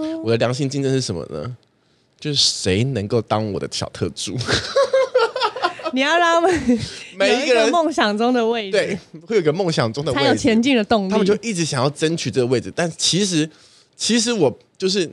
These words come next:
Speaker 1: 对大家都还不错啦。
Speaker 2: 嗯。
Speaker 1: 但是你知道，我的确是一个非常非常有，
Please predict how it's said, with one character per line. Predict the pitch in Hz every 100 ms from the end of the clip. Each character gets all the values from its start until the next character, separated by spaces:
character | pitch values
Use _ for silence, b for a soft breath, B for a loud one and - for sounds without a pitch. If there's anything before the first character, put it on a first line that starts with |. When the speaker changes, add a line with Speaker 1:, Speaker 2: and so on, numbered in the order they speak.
| -
Speaker 1:
对 | - 170
大 | 151
家 | 143 143
都 | 139 139
还 | 123
不 | 95
错 | 101 - 117
啦。 | 214 190
Speaker 2:
嗯。 | -
Speaker 1:
但 | 165
是 | 175
你 | 147
知 | 110
道， | 123
我 | 104
的 | - 113
确 | - 143
是 | 120 - 131
一 | 95
个 | 87 110
非 | -
常 | 123 110
非 | 104
常 | 110
有， | 98